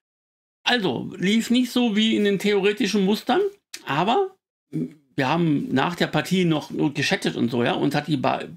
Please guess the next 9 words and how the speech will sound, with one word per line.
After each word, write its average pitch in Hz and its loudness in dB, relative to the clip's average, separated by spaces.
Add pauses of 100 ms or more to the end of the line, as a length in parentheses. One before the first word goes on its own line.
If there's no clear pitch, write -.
Partie 170 -2
beiden 170 0
richtig, 190 -2
richtig 180 -2
viel 185 -4
Spaß 165 -2
gemacht. 196 0 (1400)
Und, 151 0
ähm, 127 0